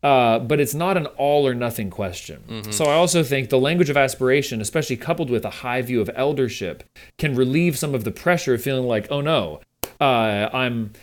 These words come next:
Speaker 1: you know, l-, let's say you're in the middle of a career, you're, you're a chemist and you've been at your job for ten years and you got a family to support, but you just are teaching the Bible more and wanted to be doing more of it. And, you know, maybe a guy like that does become a senior pastor, but it's not all or nothing.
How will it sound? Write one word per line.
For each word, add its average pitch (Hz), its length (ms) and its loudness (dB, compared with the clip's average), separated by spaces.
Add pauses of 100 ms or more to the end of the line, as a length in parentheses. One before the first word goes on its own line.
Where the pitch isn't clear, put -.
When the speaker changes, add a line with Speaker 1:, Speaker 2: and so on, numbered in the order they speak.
(220)
Speaker 1:
you 170 160 2
know, 107 220 2
l-, 156 240 2
let's 190 240 4
say 170 100 2
you're 156 80 4
in 147 60 2
the 143 80 -2
middle 143 180 2
of 135 80 2
a 131 60 0
career, 131 520 2
you're, 113 200 0
you're 123 220 0
a 113 40 -2
chemist 156 380 -2
and 117 80 -4
you've 107 80 -2
been 139 100 -2
at 160 60 -2
your 147 80 -2
job 151 240 2
for 131 40 -10
ten 156 220 -4
years 165 260 2
and 113 60 -4
you 113 80 -2
got 139 100 4
a 135 40 -2
family 175 260 -2
to 147 60 -2
support, 110 400 -2
but 147 100 -8
you 147 100 -4
just 185 440 -2
are 135 160 0
teaching 180 320 -4
the 180 60 -2
Bible 160 260 0
more 143 260 -2
and 127 100 -6
wanted 165 200 -4
to 165 80 -2
be 160 100 -2
doing 147 240 -6
more 139 220 0
of 127 120 0
it. 131 140 2
And, 101 260 -4 (400)
you 202 120 2
know, 262 280 2
maybe 185 280 2
a 196 40 6
guy 160 120 4
like 156 160 4
that 160 180 4
does 190 160 4
become 220 220 0
a 147 40 0
senior 127 260 -2
pastor, 101 520 -6 (380)
but 165 100 2
it's 160 120 -2
not 254 180 -2
all 185 260 6
or 175 60 4
nothing. 165 500 -4